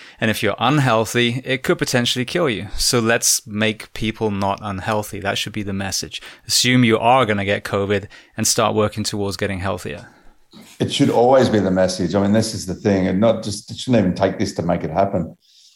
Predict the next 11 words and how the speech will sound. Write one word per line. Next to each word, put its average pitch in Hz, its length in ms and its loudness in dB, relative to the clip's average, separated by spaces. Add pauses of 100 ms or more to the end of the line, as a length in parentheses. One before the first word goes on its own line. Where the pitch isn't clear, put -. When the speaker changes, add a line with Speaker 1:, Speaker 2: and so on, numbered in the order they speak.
Speaker 2:
But 113 160 8
I, 139 220 6
'cause, 117 240 -2
'cause 131 180 0
of 127 60 4
our 110 120 6
sports, 110 360 2
I'm, 120 240 4
I'm 110 380 2
got - 260 -6
friends 98 220 2